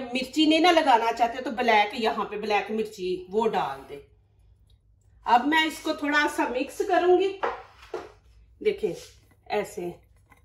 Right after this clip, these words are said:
अभी थोड़ा सा फिर मैं इस साइड पे डाल दूंगी नमक।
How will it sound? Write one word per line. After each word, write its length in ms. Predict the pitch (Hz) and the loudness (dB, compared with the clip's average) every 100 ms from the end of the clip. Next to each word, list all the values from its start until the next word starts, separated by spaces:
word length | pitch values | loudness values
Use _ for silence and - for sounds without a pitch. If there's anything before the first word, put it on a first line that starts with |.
| _ _ _ _ - | _ _ _ _ -18
अभी 200 | 220 269 - | -12 -12 -8
थोड़ा 460 | 311 311 311 294 | -4 2 4 4
सा 160 | 294 277 | 2 -2
फिर 240 | - 254 | -6 -10
मैं 100 | 247 240 | -4 -2
इस 200 | 226 - | -2 -6
साइड 300 | 214 175 165 | -6 -6 -6
पे 80 | 180 | -6
डाल 260 | 180 160 143 | -4 -6 -6
दूंगी 280 | 165 175 170 | -8 -6 -4
नमक। 340 | 151 151 151 | -6 -8 -10